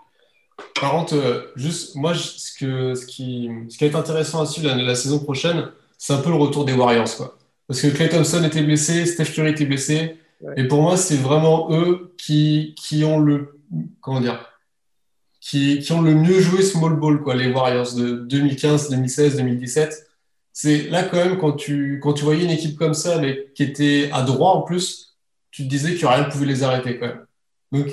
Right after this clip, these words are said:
Speaker 1: rien que voir cette confrontation de style entre les Lakers et les Warriors, je pense que ça peut être super intéressant. Après, je suis complètement d'accord avec Eddie, le smo-, le, le micro ball, là, de Houston, ça, ça a aucun sens et ça n'ira nulle part.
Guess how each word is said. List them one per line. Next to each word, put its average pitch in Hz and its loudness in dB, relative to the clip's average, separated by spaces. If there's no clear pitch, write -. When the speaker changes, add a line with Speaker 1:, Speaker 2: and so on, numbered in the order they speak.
Speaker 1:
rien 185 -2
que 165 0
voir 190 2
cette 143 -2
confrontation 160 -4
de 156 0
style 185 -4
entre 143 -2
les 139 -2
Lakers 147 -2
et 131 -4
les 131 -4
Warriors, 135 -2
je - -18
pense 160 0
que 139 -6
ça 127 -4
peut 131 -4
être 135 -2
super 151 -2
intéressant. 123 -6
Après, 135 -2
je 175 0
suis - -6
complètement 139 0
d'accord 135 -4
avec 120 0
Eddie, 127 -2
le 123 -2
smo-, 135 -2
le, 127 2
le 117 -2
micro 139 -2
ball, 151 0
là, 156 -4
de 127 -2
Houston, 139 2
ça, 123 2
ça 127 -4
a 127 0
aucun 127 -2
sens 143 0
et 120 -2
ça 120 -2
n'ira 120 0
nulle 117 -2
part. - -8